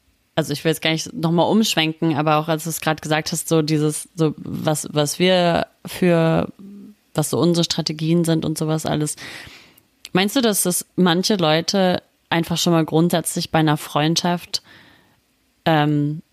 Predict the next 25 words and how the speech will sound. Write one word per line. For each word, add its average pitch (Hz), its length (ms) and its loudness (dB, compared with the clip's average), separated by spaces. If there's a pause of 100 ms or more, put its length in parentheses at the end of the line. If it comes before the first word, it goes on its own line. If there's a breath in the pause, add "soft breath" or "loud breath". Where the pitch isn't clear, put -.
(600)
ja, 180 180 2
vielleicht 151 260 0
gar 151 140 0
nicht 160 160 0
so 160 100 2
in 151 140 2
Betracht - 580 -4
ziehen, 233 540 0 (320)
sich 190 300 -2
das, - 300 -4 (200)
also 160 280 2 (340 loud breath)
meinst 175 180 0
du, 208 40 2
dass 190 140 0
manche 175 280 -2
Menschen 160 520 0
mehr 165 560 2 (1160)
oder 156 180 2
aus 147 140 0
irgendeinem 170 340 0
Grund 156 340 0 (720)
gar 156 200 2
nicht 160 220 -2
unbedingt, 151 720 0
ähm, 143 480 -2